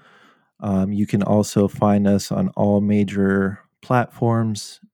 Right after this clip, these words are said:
uh, Apple. You can find us on Google, Spotify, every major platform,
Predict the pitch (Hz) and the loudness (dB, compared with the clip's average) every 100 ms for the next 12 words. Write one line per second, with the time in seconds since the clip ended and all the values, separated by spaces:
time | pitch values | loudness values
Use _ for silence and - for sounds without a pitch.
0 | _ _ - 87 87 - - 117 117 120 | _ _ -6 -4 -4 -6 -2 0 0 -2
1 | 113 110 110 - - _ _ - 87 95 | 0 0 -4 -8 -20 _ _ -16 -6 -4
2 | 98 90 87 90 90 117 113 107 - - | -2 0 0 -4 0 2 2 0 -2 -2
3 | 104 101 - 107 98 98 98 - 107 107 | 0 0 -2 -2 0 0 -2 -4 -4 0
4 | 107 104 101 95 - 104 95 - 101 95 | 0 0 -2 -4 -4 -2 -2 -4 -4 0
5 | 92 92 | 0 -2